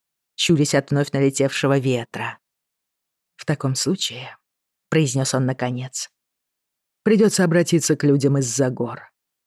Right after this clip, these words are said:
Кливленду, Шелби и их друзьям». «Обратиться к ним? Для чего?»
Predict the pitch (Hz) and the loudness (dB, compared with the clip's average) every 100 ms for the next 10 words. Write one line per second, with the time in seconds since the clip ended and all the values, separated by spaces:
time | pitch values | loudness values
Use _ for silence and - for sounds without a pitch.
0 | - 156 226 214 196 185 170 - 156 175 | -2 2 4 4 4 4 2 0 2 2
1 | 151 151 - _ - 247 185 139 139 123 | 0 -2 -4 _ 0 4 4 4 2 2
2 | 117 120 98 - _ _ _ _ _ _ | -2 -6 -8 -14 _ _ _ _ _ _
3 | _ _ _ _ - 139 139 135 139 135 | _ _ _ _ -6 -2 0 0 -2 -2
4 | 139 - 139 131 135 _ _ _ _ - | -2 -2 -6 -6 -10 _ _ _ _ -2
5 | 170 143 - 156 139 127 - | 2 2 2 -2 -2 -6 -10